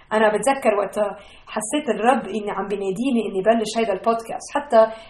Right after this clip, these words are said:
هالشهر، يعني، بحس إنه مرات بقول لحالي: "طب ليش عم بعمله أنا هالشي؟" يعني، آه، بعد عربيتي بحسها صعبة، يعني، إنه أفكر بال-، بال-، آه، كلمات الإيمان بالعربي وهيك، بس ح-، حسيت إنه الرب بده إياني أعمل هالشغلة. آه، وبعرف إنه في أشياء بركي في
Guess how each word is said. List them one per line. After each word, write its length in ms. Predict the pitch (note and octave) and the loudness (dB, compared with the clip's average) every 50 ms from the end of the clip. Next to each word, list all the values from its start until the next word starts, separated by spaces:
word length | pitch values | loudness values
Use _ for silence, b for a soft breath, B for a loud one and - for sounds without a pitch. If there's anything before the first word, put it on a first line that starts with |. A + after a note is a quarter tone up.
| B B - | B B -8
هالشهر، 420 | G3+ G#3+ - - C4+ B3 B3+ A#3 G3 - | -6 -6 -2 0 2 2 4 2 2 0
يعني، 140 | - - - - | -2 -6 -10 -8
بحس 220 | - - D4 - - - | -6 -6 -4 -4 -4 -4
إنه 100 | B3+ B3 | -2 -2
مرات 280 | A3+ A3+ A#3 C4 C#4 C#4 - | 0 2 2 2 0 0 -2
بقول 180 | A#3 C#4 C4 | -4 -2 0
لحالي: 320 | B3 A#3+ - - C4 C4 B3 | -2 -2 0 -2 -4 -4 -2
"طب 160 | A#3+ A#3+ G#3 A3 | -4 -4 -4 -4
ليش 160 | B3+ F4 - - C4+ | -6 -6 -6 -4 -4
عم 120 | B3+ A#3 | 0 0
بعمله 340 | A#3 G#3+ G3+ G#3 F#3+ - - | 0 0 0 -2 -4 -6 -6
أنا 160 | F#3+ F#3 F#3 | -6 -6 -8
هالشي؟" 240 | F#3 F#3 - - G#3+ F#3+ | -8 -10 -10 -8 -8 -6
يعني، 200 | F3 F3 F#3 F#3 B B B B B - | -6 -8 -10 -12 B B B B B -4
آه، 200 | - F#3 F3+ F#3 F#3 | -2 -2 -2 0 2
بعد 180 | B3+ C4+ D4 C#4 B3 | 2 2 4 4 4
عربيتي 520 | G#3+ F#3+ G#3 G#3+ G#3+ G#3+ C4 C#4 C4+ A3+ | 4 4 4 4 4 4 2 -2 -6 -8
بحسها 360 | - - - B3 - - A3+ A3+ - | -8 -8 -10 -8 -4 -4 -4 0 2
صعبة، 260 | B3+ B3 A#3+ A#3 A3 | 2 4 4 2 0
يعني، 260 | G3+ F#3+ F#3 F#3 F#3+ F#3 | 0 0 -2 -4 -6 -6
إنه 100 | F#3 F#3 | -6 -6
أفكر 360 | F3+ - A3 G#3+ G#3+ - A3 F#3 | -2 -2 -2 -2 -2 -4 -6 -6
بال-، 180 | F#3 F#3 F3+ B B B B B B - | -6 -6 -8 B B B B B B -6
بال-، 300 | G3 F#3+ F#3 F3+ F3+ F3 | -4 -4 -4 -6 -8 -8
آه، 440 | F3 F3 F#3+ F#3 F#3 F#3+ - - - - | -8 -8 -6 -6 -6 -8 -8 -10 -8 -8
كلمات 260 | A3+ G3+ A3 A#3 A#3 A#3 | -4 -2 -2 -2 -2 -4
الإيمان 320 | G#3 G#3 G3+ G#3 G#3+ G3+ | -8 -4 -2 -2 0 0
بالعربي 460 | F#3 F#3+ D#3+ F#3 G3+ G3+ F#3+ F#3 F#3+ | 0 -2 -2 0 -2 0 0 0 -2
وهيك، 240 | F#3 F#3+ G3+ G3 F#3+ G3 | -2 -2 -4 -4 -4 -4
بس 160 | F#3+ F#3+ F#3+ - - - | -4 -6 -8 -10 -12 -10
ح-، 120 | - - - - | -10 -6 -4 -4
حسيت 380 | C4+ C4 - - G4+ A4 - - A#3 | -4 -4 0 0 0 0 0 -2 -2
إنه 120 | A3 G#3 | -2 -2
الرب 220 | G3+ A3+ C#4+ D#4+ D4+ A3 | 2 2 2 2 0 -2
بده 120 | G3+ G3+ | -2 -2
إياني 180 | G#3 A#3 B3 G#3+ | -2 -2 -2 -2
أعمل 200 | F#3+ G3 G3 F#3 | -4 -4 -6 -8
هالشغلة. 440 | F3+ F3+ - - F#3+ F3 - - - - - _ _ _ b b b b b b b b b - | -8 -8 -6 -4 -4 -4 -6 -12 -18 -20 -20 _ _ _ b b b b b b b b b 0
آه، 160 | G3+ G#3 G#3+ A3 - | 4 6 6 6 4
وبعرف 380 | B3+ B3 E4 G4+ A#4 A#4 G#4+ - - | 8 8 10 10 10 8 6 4 0
إنه 140 | D#4 D4 C4+ - | -2 -2 -2 -4
في 60 | - D#4+ G4 | -2 -2 -2
أشياء 220 | G#4 - - F4 D#4+ | -2 4 6 8 10
بركي 260 | D#4+ E4 E4+ - F4+ C#4+ - | 10 8 8 4 -4 -6 -4
في 60 | D4+ | -2